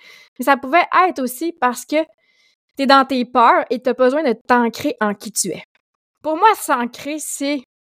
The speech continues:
beaucoup <laughs> semblable à se repositionner, honnêtement. S'ancrer, c'est se connaître suffisamment pour savoir c'est quoi tes besoins, c'est quoi tes limites, C'est quoi tes désirs ?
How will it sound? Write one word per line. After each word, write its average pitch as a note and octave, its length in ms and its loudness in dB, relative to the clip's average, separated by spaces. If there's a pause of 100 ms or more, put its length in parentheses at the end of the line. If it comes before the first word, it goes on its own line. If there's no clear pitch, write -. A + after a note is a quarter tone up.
(200)
beaucoup C#4 420 -2
<laughs> - 0 -
semblable A#3+ 760 0
à A#3 120 -4
se A#3+ 120 -10
repositionner, A#3+ 800 -6
honnêtement. A3 580 0 (600)
S'ancrer, C#4+ 580 0
c'est D4 320 -6
se C4 200 -2
connaître C4 480 2
suffisamment A#3+ 800 -2 (400)
pour A#3+ 120 -4
savoir A#3+ 720 2 (240)
c'est C#4+ 220 -4
quoi F4+ 180 0
tes B3+ 160 -2
besoins, G3+ 340 -2 (200)
c'est C#4 240 -8
quoi C#4 180 0
tes B3 160 -4
limites, G#3+ 320 -4 (380)
C'est B3+ 260 -8
quoi C#4 200 0
tes G#3+ 180 -6
désirs ? G3+ 440 -10